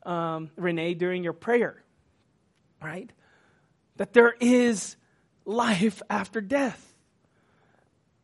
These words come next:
And in that regard, there are no atheists in the foxhole. There's no atheists in the deathbed. There's no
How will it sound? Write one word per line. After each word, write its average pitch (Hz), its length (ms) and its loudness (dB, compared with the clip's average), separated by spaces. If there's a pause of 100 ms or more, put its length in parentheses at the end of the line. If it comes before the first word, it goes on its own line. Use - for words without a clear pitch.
(140)
And 254 160 4
in 262 140 4
that 277 260 6
regard, 269 520 6
there 269 160 8
are 254 260 6
no 262 500 4 (520)
atheists 262 520 4
in 240 100 2
the 233 80 -2
foxhole. 269 560 4
There's 226 200 4
no 262 220 4 (120)
atheists 247 640 2
in 233 120 -2
the 220 80 -8
deathbed. 240 600 4
There's 220 180 0
no 269 260 2